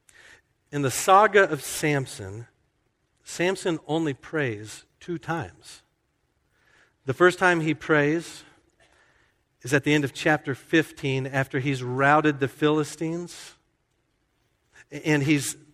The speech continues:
dying of thirst. And in his desperation, he prays to the Lord, and the Lord opens up a spring for him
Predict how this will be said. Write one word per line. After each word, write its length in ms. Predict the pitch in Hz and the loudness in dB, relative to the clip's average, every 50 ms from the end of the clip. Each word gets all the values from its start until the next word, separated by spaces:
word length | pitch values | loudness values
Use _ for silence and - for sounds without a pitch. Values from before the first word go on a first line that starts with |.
| _ _ - 131 127 | _ _ -20 -6 0
dying 460 | 135 147 151 156 156 156 151 151 143 | 2 4 6 6 6 4 4 2 0
of 80 | 131 - | -2 -4
thirst. 680 | - - - 139 120 110 107 - - - - - _ _ _ - | -6 -8 -6 -4 -4 -6 -8 -12 -18 -20 -20 -20 _ _ _ -4
And 140 | 135 131 143 | 0 2 2
in 100 | 143 143 | 4 4
his 240 | 147 143 131 127 | 4 2 0 0
desperation, 1000 | 127 120 156 156 160 151 156 - - 147 147 147 151 147 143 - 160 147 151 139 - - - - _ _ | 0 4 6 6 6 4 2 0 2 4 6 6 6 4 2 0 -2 -4 -4 -6 -10 -14 -20 -20 _ _
he 160 | _ 120 113 | _ -12 -12
prays 640 | - - - 143 139 143 139 139 131 - - - - _ _ | -8 -2 2 4 6 6 4 2 0 -6 -12 -16 -18 _ _
to 120 | _ 139 127 | _ -10 -6
the 100 | 120 117 | -6 -2
Lord, 440 | 117 131 143 147 151 156 151 143 139 - - - - _ _ - | 0 2 4 6 6 4 4 0 -4 -12 -16 -20 -20 _ _ -12
and 140 | 117 113 113 | -8 -4 -2
the 80 | 123 | -2
Lord 340 | 127 123 135 139 135 127 127 - | 0 2 2 2 2 2 0 -2
opens 340 | 135 139 127 - 135 135 120 | -2 -2 -2 -2 -2 -2 -2
up 140 | 135 127 - | -4 -4 -4
a 60 | 113 | -8
spring 560 | - - - - - 139 135 135 139 139 135 | -12 -14 -16 -10 -6 -4 -2 -2 -2 -4 -6
for 200 | 127 - 143 131 | -8 -6 -6 -6
him 380 | 123 135 131 123 123 123 123 | -4 -2 -2 -2 -2 -4 -6